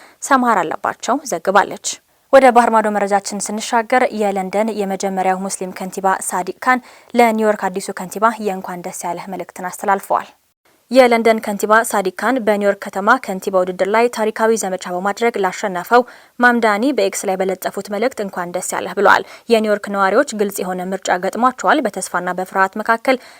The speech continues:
እናም ልክ በለንደን እንዳየነው ሁሉም ተስፋ አሸንፏል ሲሉ ካን ደስታቸውን በመግለጽ ማምዳኒ በታሪካዊ ዘመቻቸው እንኳን ደስ አለህ በማለት ጽፈዋል። ካን እንደ አውሮፓውያን አቆጣጠር በሁለት ሺ አስራ ስድስት የለንደን የመጀመሪያ ሙስሊምና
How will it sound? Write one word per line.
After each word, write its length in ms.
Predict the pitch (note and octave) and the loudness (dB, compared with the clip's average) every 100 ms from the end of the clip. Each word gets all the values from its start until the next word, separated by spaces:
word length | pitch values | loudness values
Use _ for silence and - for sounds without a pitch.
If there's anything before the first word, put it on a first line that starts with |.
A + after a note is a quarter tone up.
| - | -4
እናም 300 | C4+ C4+ A#3+ | 0 2 2
ልክ 220 | A3+ C4 | 0 0
በለንደን 400 | G#3+ G3+ F#3+ F#3 | 0 0 0 -4
እንዳየነው 460 | F#3 F#3+ F#3+ F#3 F#3 | -2 -2 0 -2 -4
ሁሉም 260 | G3+ B3 F4 | -2 -2 -2
ተስፋ 380 | G3+ F#3 - G3 - | -6 -8 -2 -2 0
አሸንፏል 640 | G3 - F#3 F3+ - F3+ | -2 -4 -8 -8 -6 -6
ሲሉ 180 | - C4+ C#4 - - | 0 0 0 -4 -4
ካን 240 | C4 A#3 | 0 0
ደስታቸውን 480 | G#3 - F#3+ - G3 | -2 -2 -4 -4 -4
በመግለጽ 440 | F#3 G3 A#3+ B3 - | -4 -2 0 0 -2
ማምዳኒ 480 | F#3+ F3 F3 F#3+ C#4 | -6 -4 -2 0 0
በታሪካዊ 480 | G3+ F3+ F3+ F3+ F#3+ | -2 -4 -4 -4 -2
ዘመቻቸው 560 | A3 A#3 A3+ - C4+ C#4 | -2 0 -2 0 0 0
እንኳን 340 | G#3 G#3 G3 F3 | -2 -8 -6 -6
ደስ 200 | E3+ - | -8 -8
አለህ 220 | E3 F3 | -4 -4
በማለት 340 | E3+ E3 F#3 F#3+ C#4 | -2 -2 -2 -2 -4
ጽፈዋል። 440 | - G#3+ F#3+ - - - - | -2 4 4 4 -2 -20 -4
ካን 200 | - C#4 | 2 2
እንደ 100 | A#3 | 4
አውሮፓውያን 320 | A3+ G#3+ G#3 F#3 | 2 0 -2 -2
አቆጣጠር 360 | G#3 F#3+ C4+ | -2 2 2
በሁለት 260 | A#3+ F#3+ - | 2 0 -2
ሺ 80 | G3+ | -6
አስራ 160 | G3 | -6
ስድስት 300 | G3+ G3 C4+ | -6 -4 -2
የለንደን 380 | G#3 F3+ F3+ F3 | -2 -2 -4 -6
የመጀመሪያ 460 | F3 G#3 G#3 F3 C4+ | -4 -2 0 2 2
ሙስሊምና 480 | B3+ - - G2 | 0 -4 -10 0